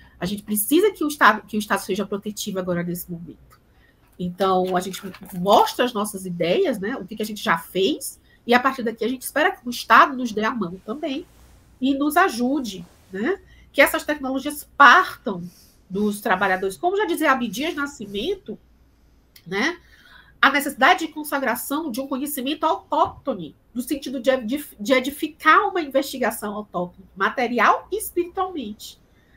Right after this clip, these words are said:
né? E esse conhecimento autó-, autóctone, ele tem que se manifestar na região que ele se manifesta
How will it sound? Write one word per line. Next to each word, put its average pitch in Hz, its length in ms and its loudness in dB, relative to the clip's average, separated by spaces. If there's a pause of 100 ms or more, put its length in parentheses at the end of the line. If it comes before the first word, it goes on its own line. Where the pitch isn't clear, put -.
(220)
né? 247 300 0 (720)
E 302 100 6
esse 466 200 2
conhecimento 277 500 -2
autó-, 226 480 0 (320)
autóctone, 247 800 -2
ele 311 220 2 (140)
tem 339 200 -4
que - 60 -16
se - 140 -8
manifestar 262 500 -6
na - 80 -4
região 302 840 0 (600)
que 403 220 4
ele 277 140 8
se 311 160 -6
manifesta 311 840 -6